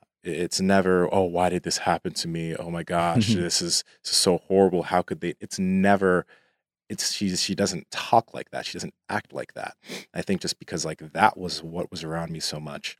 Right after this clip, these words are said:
Speaker 1: I tend not to do that same thing.
Speaker 2: Is your, uh, girlfriend similar to her in any way?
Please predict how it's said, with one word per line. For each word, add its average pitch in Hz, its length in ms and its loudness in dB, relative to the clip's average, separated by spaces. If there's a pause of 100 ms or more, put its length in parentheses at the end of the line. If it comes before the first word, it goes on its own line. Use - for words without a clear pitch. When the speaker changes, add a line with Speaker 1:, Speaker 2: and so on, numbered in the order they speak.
(380)
Speaker 1:
I 71 100 -8
tend 87 260 0
not 82 220 -6
to - 100 -8
do 80 140 -12
that 76 180 -8
same 69 240 -4
thing. 95 300 -10 (420)
Speaker 2:
Is 120 240 6
your, 110 220 6
uh, 90 220 2
girlfriend 131 520 4
similar 139 340 2
to 127 60 2
her 135 140 4
in 131 80 0
any 139 140 -2
way? 139 200 -2